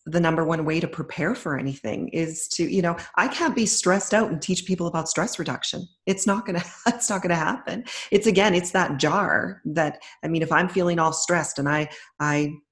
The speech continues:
have a session with somebody or walk onto a stage, if I'm feeling that way, they're gonna feel it.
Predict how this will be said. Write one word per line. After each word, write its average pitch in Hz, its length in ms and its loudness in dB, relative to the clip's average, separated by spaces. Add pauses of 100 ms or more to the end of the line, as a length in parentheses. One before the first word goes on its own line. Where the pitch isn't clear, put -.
have 160 220 0
a 160 40 -2
session 170 380 0
with 156 100 -4
somebody 147 340 0
or 143 80 0
walk 147 280 0
onto 151 260 -2
a 143 60 -2
stage, 156 580 -2 (320)
if 170 100 -2
I'm 175 220 4
feeling 190 400 2
that 151 220 -2
way, 147 320 -4
they're 180 100 -2
gonna 262 200 -2
feel 160 320 -6
it. - 220 -12